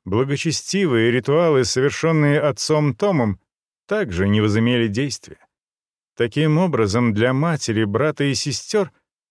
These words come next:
маленький Билли умер, но могилы он не обрел. Все прочие, кого оплакали любящие близкие, лежат в освященной земле на старом Абингтонском кладбище.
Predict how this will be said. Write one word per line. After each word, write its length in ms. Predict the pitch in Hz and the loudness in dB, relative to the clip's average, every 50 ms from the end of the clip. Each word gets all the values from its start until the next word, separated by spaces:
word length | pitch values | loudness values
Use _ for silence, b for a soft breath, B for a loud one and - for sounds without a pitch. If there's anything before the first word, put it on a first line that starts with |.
| _ _ | _ _
маленький 580 | - 127 175 208 220 220 208 196 - - 196 190 | -4 -2 0 0 0 0 0 -2 -2 -2 -2 0
Билли 480 | 160 151 202 208 196 190 185 190 175 - | 0 0 0 0 0 2 2 2 0 0
умер, 440 | - 180 185 160 104 80 67 - - _ _ _ _ _ _ _ - | -2 0 0 2 0 0 -2 -6 -14 _ _ _ _ _ _ _ -2
но 280 | 92 104 117 127 143 | 0 0 2 2 2
могилы 580 | 143 151 151 143 120 123 160 196 202 202 202 190 | 2 2 0 0 0 -2 -2 -2 -2 -2 -2 0
он 300 | 160 127 120 117 117 113 | 2 2 2 2 2 2
не 120 | 107 104 | 2 2
обрел. 480 | 104 101 98 85 80 73 69 65 - - _ _ _ _ _ _ _ _ _ _ _ _ _ _ _ _ _ _ | 2 2 0 -2 -4 -6 -8 -12 -16 -20 _ _ _ _ _ _ _ _ _ _ _ _ _ _ _ _ _ _
Все 280 | - - - 131 135 - | -12 -2 0 0 0 0
прочие, 640 | - 120 147 170 165 143 - - 101 92 92 92 | 0 -2 0 0 0 -2 -4 -4 -2 -2 -2 0
кого 360 | - 113 117 135 156 160 160 | 0 0 0 2 2 2 2
оплакали 520 | 156 - 135 156 175 160 - 156 156 160 151 | 0 0 0 0 0 0 0 0 2 2 2
любящие 560 | 143 151 165 151 147 135 - - 147 143 139 | 2 0 0 0 -2 -4 -4 -2 0 0 0
близкие, 540 | 123 139 180 185 139 - - - 120 120 120 | 0 -2 -2 -2 -2 -4 -4 -2 0 0 0
лежат 440 | 117 135 139 127 196 196 185 - | 0 0 0 0 -2 -4 -4 -4
в 80 | 135 139 | -2 0
освященной 760 | 170 156 - 160 165 151 - - 151 175 190 180 170 156 156 143 | 0 0 0 0 0 0 0 0 2 2 2 4 4 4 2 2
земле 540 | 113 104 127 135 127 117 143 175 175 175 | 2 2 2 2 2 2 2 2 2 2
на 200 | 170 156 151 151 | 2 2 2 2
старом 520 | 139 - - - 208 202 190 190 180 165 - | 0 -2 -2 0 0 2 2 2 0 0 -2
Абингтонском 840 | - 165 170 156 170 165 147 - _ - 165 160 - - - 160 151 | -2 -2 -2 0 0 -2 -4 -6 _ -4 -2 -2 -2 -2 -2 -2 -2
кладбище. 680 | 143 - 127 139 151 127 87 69 - - - - - - | -2 0 0 0 0 -2 -4 -8 -12 -14 -16 -16 -18 -20